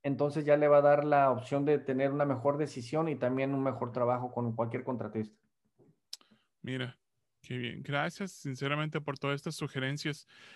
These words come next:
Speaker 2: Y, y aunque uno pudiera hablar de manera general, ¿verdad? Ah, me he querido concentrar en, en trabajos específicos, ¿verdad? Porque a veces no, uno no va a re-, remodelar toda la casa, sino so-, solamente ciertas partes.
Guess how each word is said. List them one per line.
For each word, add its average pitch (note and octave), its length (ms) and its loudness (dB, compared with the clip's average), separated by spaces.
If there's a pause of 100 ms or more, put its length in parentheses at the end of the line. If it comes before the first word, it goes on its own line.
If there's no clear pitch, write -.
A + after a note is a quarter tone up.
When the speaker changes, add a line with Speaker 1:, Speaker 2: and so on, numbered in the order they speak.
(120)
Speaker 2:
Y, G3 260 -2
y G#3+ 180 2
aunque G3 300 -2
uno A#3 220 -2
pudiera G#3+ 320 0
hablar G#3 320 0
de G3+ 120 -2
manera F3 400 -2
general, D#3+ 580 -2 (400)
¿verdad? D3+ 300 0
Ah, D3 300 -2
me E3 180 -2
he F3 60 -4
querido G3+ 420 -2
concentrar E3+ 640 -2 (100)
en, E3+ 160 -2
en D3+ 260 -4
trabajos E3 480 -2
específicos, - 760 -6
¿verdad? D#3+ 260 -8
Porque E3 300 -2 (260)
a F3+ 100 2
veces A3 300 2
no, A3+ 200 2
uno G#3+ 440 0
no F#3+ 180 4
va G3+ 120 6
a G3+ 40 4
re-, F#3+ 380 0
remodelar D#3+ 560 2
toda E3+ 300 2
la D#3+ 120 2
casa, D3+ 360 -2 (300)
sino D3+ 260 -4
so-, - 240 -8
solamente F3+ 580 -2
ciertas E3+ 400 -6
partes. - 480 -10